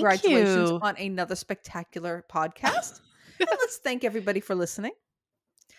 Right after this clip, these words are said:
Speaker 1: And
Speaker 2: Yes.
Speaker 1: remind them, if you haven't done so already, please hit the subscribe button. Whatever platform you're listening on, please
Speaker 2: Hmm.
Speaker 1: hit that. It helps us a lot.
Speaker 2: Mm-hmm.
Speaker 1: And also it would mean so much if you can just follow us on whatever social media you enjoy, although you won't find us on TikTok.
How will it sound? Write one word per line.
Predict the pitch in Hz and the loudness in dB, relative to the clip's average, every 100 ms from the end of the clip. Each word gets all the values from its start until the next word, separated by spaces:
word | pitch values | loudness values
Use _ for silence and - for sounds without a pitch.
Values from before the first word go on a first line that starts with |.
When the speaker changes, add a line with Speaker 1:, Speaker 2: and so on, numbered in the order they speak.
| _ | _
Speaker 1:
And | 170 247 | -10 -4
Speaker 2:
Yes. | 240 214 | -2 -2
Speaker 1:
remind | 226 247 196 | 0 0 0
them, | 170 | -4
if | 151 175 | -6 -6
you | |
haven't | 180 285 415 480 | 0 4 4 4
done | 440 311 | 0 0
so | 269 220 | 0 2
already, | 180 165 165 | 4 2 -4
please | - 240 | -6 -6
hit | 220 254 | -4 -6
the | 208 | -6
subscribe | 190 - - 254 226 | -8 -6 2 2 4
button. | - - | -2 0
Whatever | 190 254 285 | 2 4 2
platform | 285 233 - 202 | 4 4 2 -2
you're | 185 170 180 | -2 -4 -8
listening | - 185 - 156 | -8 -8 -8 -14
on, | - 165 | -14 -14
please | - 165 - - | -10 -10 -10 -14
Speaker 2:
Hmm. | 170 | -10
Speaker 1:
hit | 160 135 | -8 -4
that. | 214 - | -4 -6
It | 156 | -10
helps | 147 - 160 | -12 -12 -18
us | - | -12
a | |
lot. | 156 139 175 277 _ - _ _ | -10 -8 -8 -10 _ -20 _ _
Speaker 2:
Mm-hmm. | 139 151 | -16 -6
Speaker 1:
And | 220 208 202 208 - | -2 -2 -2 -4 -4
also | 233 294 | -6 -6
it | 247 | -10
would | 254 | -10
mean | 262 254 | -10 -12
so | - 269 | -12 -12
much | 254 240 220 - | -8 -6 -6 -8
if | 208 | -16
you | 196 | -16
can | - 208 | -14 -10
just | 214 - | -10 -4
follow | 208 202 208 | 0 0 -2
us | 214 | -4
on | - 196 196 | -6 -8 0
whatever | 233 240 - - 247 254 | 0 0 -4 2 2 2
social | 285 254 254 226 | 0 -2 -2 -6
media | 226 220 208 | -4 -2 -2
you | 196 202 | -2 -4
enjoy, | 214 175 156 - | -2 -2 -2 -2
although | 175 170 | -2 -2
you | 175 | -2
won't | 185 - | -4 -4
find | 180 | -6
us | 196 247 | -4 -6
on | |
TikTok. | 240 202 - 151 | -6 -8 -8 -8